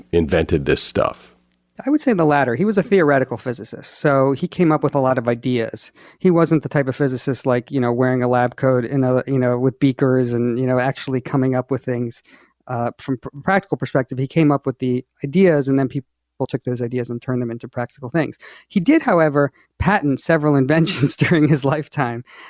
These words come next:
Speaker 2: Uh, he came up with a refrigerator, uh, that did not need to be plugged in. Uh, I guess you can call it the first eco-friendly refrigerator. He came up with a very, he, he has a patent. I mean, I don't know if I'd call this a technology invention, but he has a patent for an expandable shirt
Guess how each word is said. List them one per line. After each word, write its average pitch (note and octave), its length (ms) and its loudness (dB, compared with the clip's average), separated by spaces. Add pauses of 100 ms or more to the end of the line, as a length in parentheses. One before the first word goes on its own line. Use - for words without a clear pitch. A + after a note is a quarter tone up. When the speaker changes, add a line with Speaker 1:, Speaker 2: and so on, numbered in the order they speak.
Speaker 2:
Uh, C#3 240 2
he E3 140 2
came G3 240 2
up G3 80 4
with G3+ 140 0
a F3 40 4
refrigerator, F3 840 2 (580)
uh, C#3+ 220 4
that C3 220 -2
did D3 120 2
not C#3 240 2
need D3 160 2
to C#3 60 -2
be B2+ 100 0
plugged B2+ 380 -2
in. F3 340 0 (200)
Uh, C3 180 -4 (100)
I C3+ 80 -6
guess C#3 220 -6
you C#3 60 -2
can C3+ 100 0
call C3+ 220 0
it A#2+ 100 -4
the B2+ 80 -4
first C3+ 280 -2
eco-friendly B2+ 720 -2
refrigerator. C3 840 -2 (360)
He F#3+ 100 0
came G3+ 220 2
up A3+ 120 2
with A#3+ 120 4
a D3+ 80 2
very, D#3 420 2
he, E3+ 220 2
he F3+ 80 6
has G#3+ 180 4
a E3 80 2
patent. C#3+ 580 -2
I D#3+ 60 0
mean, D#3+ 140 4
I - 20 4
don't E3 100 4
know C#3+ 60 4
if C3+ 100 -2
I'd B2+ 140 -2
call C3 140 0
this B2 180 -2
a B2 60 0
technology B2+ 600 -2
invention, A2+ 380 -6
but C3 140 -4
he C#3+ 80 0
has F3 160 2
a D#3 60 0
patent C#3+ 480 -2 (460)
for D3 160 0
an B2+ 100 4
expandable C#3 640 0
shirt - 560 -2